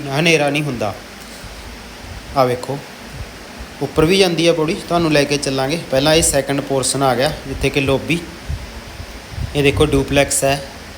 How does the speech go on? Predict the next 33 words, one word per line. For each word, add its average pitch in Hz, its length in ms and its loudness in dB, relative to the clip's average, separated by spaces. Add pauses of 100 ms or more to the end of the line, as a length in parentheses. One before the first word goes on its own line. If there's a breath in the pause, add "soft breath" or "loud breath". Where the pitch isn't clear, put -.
(340)
ਇੱਥੇ 139 200 4
ਗ੍ਰਿਲ 135 340 4
ਲੱਗਣੀ 139 380 2
ਹੈ 151 220 0
ਤੇ 139 60 0
ਡੁਪਲੈਕਸ 139 480 2
ਦੇ 135 120 0
ਸਾਈਡ 135 280 2
'ਤੇ 147 280 -2 (1000)
ਲੌਬੀ 151 340 6
ਦੀ 151 120 4
ਜਗ੍ਹਾ 139 280 6
ਇਹ 143 160 2
ਫਰੰਟ 139 340 2
ਸਿੱਧੀ 139 340 2
ਜਾ 165 180 6
ਰਹੀ 156 220 0
ਹੈ 170 40 4
ਕੁਛ 156 200 -2
ਜਗ੍ਹਾ 151 240 4
ਤੇ 156 100 -4
ਕੁਛ 139 200 -4
ਇੱਧਰ 147 220 0
ਇਹ 160 120 4
ਪੀ 139 200 -2
ਓ 139 80 2
ਪੀ 139 120 -4
ਵਗੈਰਾ 131 340 2
ਫਿਨਿਸ਼ 135 420 0
ਆ 143 60 2
ਕੀਤੀ 127 320 -2
ਹੋਈ 135 240 2
ਹੈ। 131 80 0